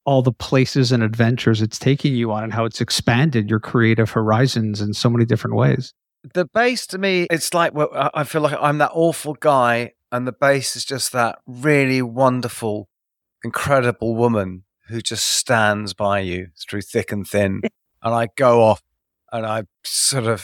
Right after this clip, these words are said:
Speaker 2: some young floozy takes my eye and I go and do that. But she sits at home and she waits and I come back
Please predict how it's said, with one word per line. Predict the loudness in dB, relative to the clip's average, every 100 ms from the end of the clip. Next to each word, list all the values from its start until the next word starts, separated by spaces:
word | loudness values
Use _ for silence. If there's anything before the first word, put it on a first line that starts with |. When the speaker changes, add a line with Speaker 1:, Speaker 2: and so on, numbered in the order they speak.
| -6
Speaker 2:
some | 0 2 2 2 -2
young | 0 2 4 2
floozy | -4 -4 0 0 -2 -4
takes | -2 -2 -2 0
my | 2 4
eye | 4 2 2
and | 0 -2
I | -4
go | -2 -2
and | -2
do | 0
that. | 2 2 2
But | -2 -2 _ _ _
she | -10 -4
sits | 0 2 2 2
at | 0
home | 0 0 0 -2
and | -4
she | -4
waits | 0 2 2 0 -6
and | -2
I | -4
come | -2 -2 0
back | -4 -6